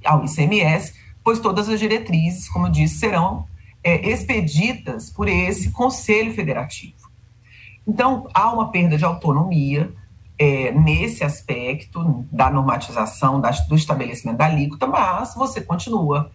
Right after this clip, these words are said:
e o nosso objetivo é que se continue a fiscalização, que se continue a cobrança, tudo no âmbito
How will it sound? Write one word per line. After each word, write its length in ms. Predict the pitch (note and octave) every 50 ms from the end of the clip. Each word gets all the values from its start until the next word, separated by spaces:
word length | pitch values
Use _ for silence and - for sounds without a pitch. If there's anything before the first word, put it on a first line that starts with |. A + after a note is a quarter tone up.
| - -
e 120 | E3+ E3+
o 60 | D#3
nosso 260 | D3 C#3 C#3 D#3 D#3 A3
objetivo 560 | G3 G3 F#3 E3+ E3 D3+ - - - A#2+ C3
é 40 | D#3
que 80 | -
se 120 | - - A3+
continue 580 | A3+ G#3 G3+ - - - D#3+ C3 B2+ B2+ - - - - - - - - - - - - - - - -
a 100 | - F3
fiscalização, 1040 | D#3+ - D#3 - - D3 C#3+ F3+ A3+ A#3 - - B3+ G#3+ G3+ F#3+ F3+ F3 E3 D3+ D3+ D3+ - - - -
que 120 | - A#3 G#3
se 120 | - -
continue 440 | - - E3+ E3 - - D#3 C#3 D3
a 40 | D3+
cobrança, 960 | D3+ E3 - G3+ F#3 F#3 F3+ F#3 F#3 F#3 F3+ E3 D#3+ D#3 - - D#3 B2+ - - - - - -
tudo 380 | - C4 A#3 A3 G#3 G3 C4+
no 240 | C#4 C4+ D#4 D4+ C4
âmbito 560 | G3 E3+ E3+ F3+ F#3+ G#3+ A3+ - - D3 -